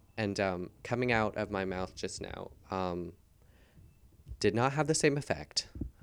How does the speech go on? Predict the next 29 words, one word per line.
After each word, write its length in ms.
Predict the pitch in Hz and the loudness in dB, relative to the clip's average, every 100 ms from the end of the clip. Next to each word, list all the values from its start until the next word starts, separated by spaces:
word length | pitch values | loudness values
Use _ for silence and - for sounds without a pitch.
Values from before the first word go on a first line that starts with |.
| - - | -20 2
but 400 | 113 107 - - _ _ - _ _ _ _ _ _ - - - | 4 4 -2 -12 _ _ -20 _ _ _ _ _ _ -20 -12 -2
that's 260 | 101 - | -2 0
okay 280 | 98 - 87 | -4 -2 -4
because 280 | 85 90 98 | -6 -4 -2
you're 80 | 104 | -2
gonna 220 | 98 101 | -2 -2
listen 260 | 92 - 98 | -2 -4 -4
to 160 | 95 | -2
it. 100 | 92 | -2
Remember 380 | - 98 95 98 | -2 0 2 2
that 160 | 92 90 | 0 -2
I 80 | |
said 300 | 92 - 92 | -2 0 0
that, 260 | 92 90 90 - - - - - | 0 -2 -4 -14 -20 -20 -20 -4
and, 320 | 98 92 87 | 0 0 0
um, 400 | 90 85 82 85 87 - | 0 0 -4 -10 -14 -10
that's, 380 | - 87 - - - - | -4 -4 -4 -8 -12 -14
uh, 160 | 52 - - - - - 50 50 | -14 -14 -16 -20 -18 -16 -16 -14
you're 240 | 73 90 | -6 -4
gonna 140 | 92 92 | -2 -2
be 240 | 85 85 - - - - - | -2 -4 -8 -20 -20 -14 -10
great. 400 | 90 85 85 - - - | -4 -2 -2 -6 -10 0
Yeah, 180 | 95 | 2
it's 140 | 90 - | 2 -2
gonna 140 | 87 | -6
be 120 | 85 - - _ - | -6 -8 -14 _ -8
awesome 340 | 90 82 - 85 | -6 -4 -4 -4
for 180 | - 85 | -4 -2
you. 260 | 85 82 | -2 -6